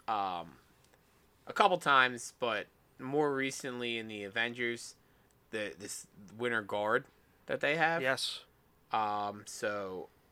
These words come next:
Speaker 1: it's kind of like the Russian Avengers.
Speaker 2: Yeah.
Speaker 1: And if we, they could build to that, I
Speaker 2: That
Speaker 1: think that would be sweet, 'cause, like, the Red Guardian is in that. Um,
Speaker 2: They might, dude. That would actually be pretty cool.
Speaker 1: Yeah, I,
Speaker 2: Like
Speaker 1: I'm a
Speaker 2: an
Speaker 1: big
Speaker 2: international
Speaker 1: fan.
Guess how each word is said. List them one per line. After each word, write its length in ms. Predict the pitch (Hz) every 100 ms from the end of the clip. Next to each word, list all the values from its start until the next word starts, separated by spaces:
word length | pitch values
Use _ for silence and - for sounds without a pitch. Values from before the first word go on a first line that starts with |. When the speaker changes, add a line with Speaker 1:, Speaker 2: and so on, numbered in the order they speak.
| _
Speaker 1:
it's 240 | 113 - -
kind 320 | - 120 135
of 200 | 139 -
like 340 | 123 107 101
the 120 | 98 95
Russian 580 | 92 98 - - 113
Avengers. 720 | 104 92 92 98 143 240 - - _ _ _ - _ _ _ -
Speaker 2:
Yeah. 220 | 135 165 -
Speaker 1:
And 200 | 123 110
if 180 | 104 -
we, 180 | 110 -
they 160 | 113 117
could 300 | - 110 92
build 280 | 98 101 104
to 100 | 95
that, 380 | 87 90 147 - _ _ _
I 60 | -
Speaker 2:
That 160 | 139 92
Speaker 1:
think 160 | 117 - -
that 160 | 107
would 120 | 90
be 80 | 95
sweet, 380 | - - 135 151
'cause, 160 | - 113
like, 160 | 101
the 80 | 113
Red 200 | 113 113
Guardian 440 | 123 127 131 127 127
is 160 | 123
in 160 | 135 135
that. 280 | 135 131 123 - _ _ _
Um, 680 | - 110 104 101 98 95 95 - - _ - _
Speaker 2:
They 120 | - 226
might, 320 | 160 214 165
dude. 180 | 147 147
That 180 | 170 294
would 80 | 214
actually 240 | 175 160
be 140 | 156 156
pretty 220 | 165 156
cool. 180 | - 170
Speaker 1:
Yeah, 220 | 165 98
I, 240 | 80 113 151
Speaker 2:
Like 140 | 156
Speaker 1:
I'm 20 |
a 20 | 156
Speaker 2:
an 40 |
Speaker 1:
big 120 | 170
Speaker 2:
international 760 | 175 156 160 165 180 180 180
Speaker 1:
fan. 80 | 180